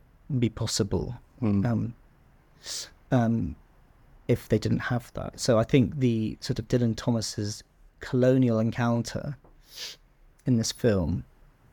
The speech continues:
Speaker 1: and its encounter with the, with the use of images and the way it's told has something to say that maybe a journal article alone wouldn't quite offer. Um, so yeah, I see that. And the, just two other films. So basically,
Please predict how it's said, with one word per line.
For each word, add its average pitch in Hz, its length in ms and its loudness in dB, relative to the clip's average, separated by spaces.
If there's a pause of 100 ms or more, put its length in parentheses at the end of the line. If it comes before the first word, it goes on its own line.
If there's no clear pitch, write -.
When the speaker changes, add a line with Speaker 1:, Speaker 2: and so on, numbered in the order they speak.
(100)
Speaker 1:
and 104 340 0 (120)
its - 180 -4
encounter 113 480 0
with 120 140 -6
the, - 80 -2 (120)
with 127 140 -2
the 123 60 0
use 127 260 2
of 123 80 0
images 104 680 0
and 101 160 2
the 104 60 0
way 113 260 2
it's - 180 -4
told 101 440 -2 (100)
has - 220 -8
something 120 280 -2
to - 80 -8
say 104 460 0
that - 160 -4
maybe 104 320 0
a 98 40 2
journal 101 360 0
article 90 480 -4
alone 95 400 0
wouldn't 104 360 -2 (420)
quite - 380 -2
offer. - 440 -6 (800)
Um, 113 440 0 (800)
so - 140 0
yeah, 185 180 6
I 156 60 2
see 180 180 0
that. 156 200 0
And 170 300 -2
the, 180 100 -4 (100)
just - 280 -8
two 233 200 0
other 208 180 2
films. 151 460 0
So 175 100 0
basically, 165 800 0